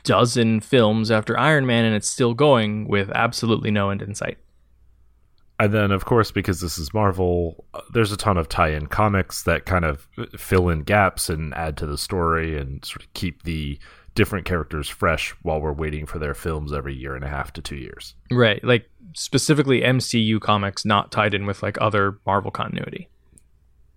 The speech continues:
Speaker 2: So it's almost like, you know, an actual continuity instead of just a bunch of random stuff thrown in, like, discombobulated books, which is why I can't read comics. I can never follow any single character.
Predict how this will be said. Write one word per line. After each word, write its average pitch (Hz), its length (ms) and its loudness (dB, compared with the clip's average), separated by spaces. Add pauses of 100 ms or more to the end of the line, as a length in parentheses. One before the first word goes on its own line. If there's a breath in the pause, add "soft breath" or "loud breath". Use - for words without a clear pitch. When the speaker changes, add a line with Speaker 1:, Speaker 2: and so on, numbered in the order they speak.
(160)
Speaker 2:
So 123 200 2
it's 113 100 0
almost 135 240 4
like, 95 300 2
you 107 80 -2
know, 78 140 -2
an 92 120 -2
actual 95 360 0
continuity 82 580 0
instead 78 260 0
of 80 120 -2
just 82 260 -4
a 92 40 -4
bunch 85 240 -2
of 82 200 -4
random 85 280 -2
stuff - 340 -2
thrown 87 360 0
in, 78 200 -6 (180)
like, 80 300 -2
discombobulated 87 840 2
books, 95 300 0
which 92 120 -2
is 95 140 -2
why 98 200 4
I 98 40 4
can't 98 240 0
read 85 200 -2
comics. 101 380 2
I 98 60 2
can 98 140 0
never 95 200 4
follow 101 400 4
any 98 140 0
single 92 300 -4
character. 123 500 0